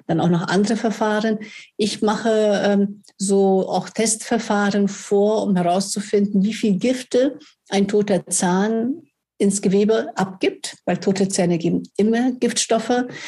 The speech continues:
in den Körper ab. Die Frage ist natürlich nur immer so des Gleichgewichts, ja, ähm, wie alles im Leben. <laughs> Und, ähm, aber nun kommen Sie ja nun nicht mit einem wurzelgefüllten Zahn, sondern einfach mit einem Zahn, der Ihnen wehtut.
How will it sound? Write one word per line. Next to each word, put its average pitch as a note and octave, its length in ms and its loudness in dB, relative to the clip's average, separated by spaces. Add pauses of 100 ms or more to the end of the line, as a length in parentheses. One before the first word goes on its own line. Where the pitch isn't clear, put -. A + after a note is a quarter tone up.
(280)
in A3+ 180 2
den A3+ 140 2
Körper A3 340 0
ab. B3+ 280 -4 (280)
Die G3 60 -2
Frage F#3 360 2
ist F#3+ 200 -2
natürlich F#3+ 360 0
nur F#3+ 100 2
immer F#3+ 400 2
so F3 160 0
des F3 220 -2
Gleichgewichts, C4 840 -2
ja, G#3+ 340 0 (520)
ähm, G3+ 480 0 (300)
wie - 140 0
alles F#3 260 2
im B3 100 2
Leben. C4 400 2 (400)
<laughs> D#4 420 -6
Und, G#3 400 0
ähm, G#3 420 0 (800)
aber F#3+ 180 2
nun F#3+ 140 2
kommen G#3+ 220 0
Sie A3 100 0
ja G#3 80 2
nun G3 200 2
nicht G3+ 180 -2
mit A3 140 -2
einem G3+ 260 2
wurzelgefüllten G3 680 0
Zahn, G3 420 0
sondern G3 300 2
einfach F#3+ 320 -2
mit G#3 200 2
einem G3 260 2
Zahn, G3 260 2
der G#3 100 2
Ihnen A3+ 280 -2
wehtut. G#3 460 -2